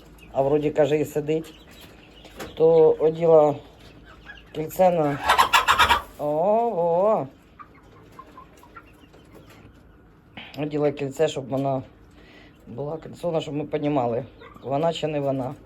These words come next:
Але ж вона, вона сіла. Ми їй підклали яєць, оце інкубатор. Зато вона зараз дванадцять годин уже, ну,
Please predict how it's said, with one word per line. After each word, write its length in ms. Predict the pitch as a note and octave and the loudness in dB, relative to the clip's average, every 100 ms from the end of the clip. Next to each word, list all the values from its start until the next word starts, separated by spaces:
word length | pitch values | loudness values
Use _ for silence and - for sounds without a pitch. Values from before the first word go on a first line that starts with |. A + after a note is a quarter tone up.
| - | -8
Але 240 | B2+ D#3 | -4 -4
ж 80 | D3+ | -4
вона, 240 | C#3 C3 | -4 -4
вона 300 | G#2+ A#2+ B2 | -6 -8 -10
сіла. 420 | A#2+ G3+ A3+ G3 A3 - - - - - - - - | -10 -8 -6 -6 -8 -20 -20 -20 -20 -20 -20 -20 -14
Ми 160 | D3 D#3 | -8 -6
їй 80 | C#3+ | -6
підклали 520 | - - D3+ D3 C#3+ | -10 -4 -2 0 0
яєць, 420 | C#3+ D#3+ A#3 A#3 | -2 -2 -2 -4
оце 240 | - B3+ | -8 -8
інкубатор. 600 | A#3 - D#3+ C#3+ C3+ C3+ | -8 -10 -2 0 0 -2
Зато 300 | C#3 E3 E3+ | -6 -6 -2
вона 220 | F#3 E3+ D3 | -2 0 2
зараз 280 | D3 C3+ | 2 2
дванадцять 460 | B2+ E3 F3+ E3 D#3 | 0 0 0 0 -4
годин 340 | D3 D3 D3+ D3 | -4 -2 -2 -2
уже, 300 | C3 C3+ A2+ | -2 -4 -4
ну, 300 | C3 D3 A#2+ | -4 -4 -4